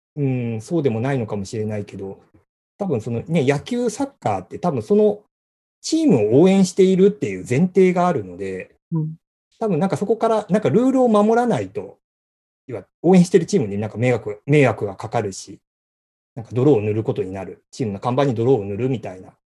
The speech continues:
Speaker 1: 気持ちがどこかにあるから、ある程度そこのルールっていうのも維持されたりするのかなっていう気持ちもあって、
Speaker 2: うん。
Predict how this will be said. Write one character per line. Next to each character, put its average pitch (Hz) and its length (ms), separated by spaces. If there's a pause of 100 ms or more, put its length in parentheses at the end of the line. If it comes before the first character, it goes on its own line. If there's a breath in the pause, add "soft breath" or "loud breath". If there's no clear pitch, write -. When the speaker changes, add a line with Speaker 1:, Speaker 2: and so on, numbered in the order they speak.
(260)
Speaker 1:
気 - 140
持 143 120
ち 135 120
が 117 80
ど 190 120
こ 208 100
か 104 100
に 101 120
あ 165 120
る 220 120
か 185 160
ら、 208 340 (560)
あ 135 80
る 143 80
程 143 240
度 98 140
そ - 100
こ 123 100
の 107 120
ル 120 180
ー 120 40
ル 117 100
っ - 20
て 113 160
い 120 100
う 113 40
の 98 80
も 95 100
維 113 60
持 110 120
さ - 160
れ 107 120
た 120 120
り 98 80
す - 140
る 131 100
の 127 100
か - 140
な 92 180
っ 92 40
て - 160
い 95 100
う 92 60
気 - 160
持 98 100
ち 101 120
も 95 160
あ 98 40
っ - 100 (140)
て、 95 280 (260)
Speaker 2:
う 160 120
ん。 143 120